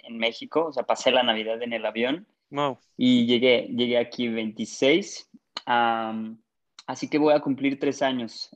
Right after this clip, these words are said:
Speaker 1: en diciembre cumplo tres años por acá.
Speaker 2: Claro, Jorge, pero ¿por qué Australia?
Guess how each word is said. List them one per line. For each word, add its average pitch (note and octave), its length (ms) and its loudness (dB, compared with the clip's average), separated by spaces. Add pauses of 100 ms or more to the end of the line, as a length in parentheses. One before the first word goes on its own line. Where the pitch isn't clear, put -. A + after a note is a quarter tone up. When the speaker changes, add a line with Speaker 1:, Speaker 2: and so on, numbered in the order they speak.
Speaker 1:
en A#2 440 -6
diciembre D3 400 0
cumplo C3 300 0
tres B2 260 0
años A#2 320 -2
por A2 200 -4
acá. - 340 -4 (100)
Speaker 2:
Claro, - 240 -4
Jorge, G3+ 500 0
pero E3 220 -2 (640)
¿por E3+ 160 -4
qué A3 80 2
Australia? A#3+ 640 -2